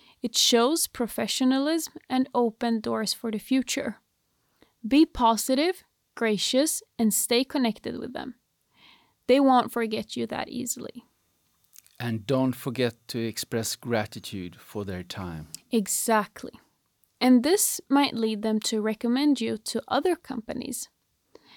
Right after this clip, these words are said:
Speaker 1: They might know someone who's looking for a person with your skills and experience. A no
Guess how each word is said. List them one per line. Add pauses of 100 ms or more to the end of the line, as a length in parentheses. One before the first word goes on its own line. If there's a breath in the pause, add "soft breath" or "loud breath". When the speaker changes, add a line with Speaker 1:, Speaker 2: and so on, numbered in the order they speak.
(140 soft breath)
Speaker 1:
They
might
know
someone
who's
looking
for
a
person
with
your
skills
and
experience. (640 loud breath)
A
no